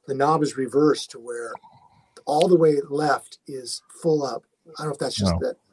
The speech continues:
Speaker 1: a design
Speaker 2: I
Speaker 1: thing
Speaker 2: might
Speaker 1: for
Speaker 2: have. I,
Speaker 1: Okay.
Speaker 2: I probably just reversed the pot. It was
Speaker 1: Okay.
Speaker 2: probably an accident.
Speaker 1: Okay, but in any case,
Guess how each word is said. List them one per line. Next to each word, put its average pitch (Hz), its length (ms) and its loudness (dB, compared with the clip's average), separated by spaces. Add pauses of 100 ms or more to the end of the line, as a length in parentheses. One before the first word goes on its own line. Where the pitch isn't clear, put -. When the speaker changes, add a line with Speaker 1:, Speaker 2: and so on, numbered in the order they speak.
(260)
Speaker 1:
a 123 40 -4
design 131 360 -2
Speaker 2:
I 113 60 10
Speaker 1:
thing 104 100 10
Speaker 2:
might 98 140 10
Speaker 1:
for 87 60 6
Speaker 2:
have. 90 80 2 (560)
I, 98 200 6
Speaker 1:
Okay. 95 180 12
Speaker 2:
I 101 40 8
probably 98 300 4 (100)
just 104 160 6
reversed 107 380 6
the 101 80 4
pot. 104 360 8
It 101 60 6
was 107 160 6
Speaker 1:
Okay. 120 120 10
Speaker 2:
probably 104 180 10
an 101 160 4
accident. 95 360 6 (480)
Speaker 1:
Okay, 170 220 6
but 147 140 -2
in 175 60 6
any 175 100 8
case, 165 340 6